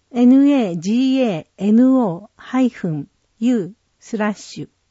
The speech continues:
市外局番零二六三五二零二八零。市外局番零二六三は省略しています。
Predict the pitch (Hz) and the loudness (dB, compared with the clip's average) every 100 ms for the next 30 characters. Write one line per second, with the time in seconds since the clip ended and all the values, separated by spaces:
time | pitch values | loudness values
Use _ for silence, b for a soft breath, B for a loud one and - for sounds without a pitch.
0 | _ _ _ _ _ _ _ _ _ _ | _ _ _ _ _ _ _ _ _ _
1 | _ _ - - 240 285 294 277 269 - | _ _ -10 0 2 4 2 0 -4 -4
2 | 170 151 147 170 _ _ _ 233 277 294 | -4 -4 -6 -10 _ _ _ 2 4 6
3 | 294 277 196 175 - - 262 240 175 156 | 6 4 2 -2 -4 -2 2 2 2 -2
4 | - 226 240 233 - 214 - - 190 180 | 0 2 2 0 -2 -6 -6 -4 -2 0
5 | 170 160 - _ | -2 -4 -12 _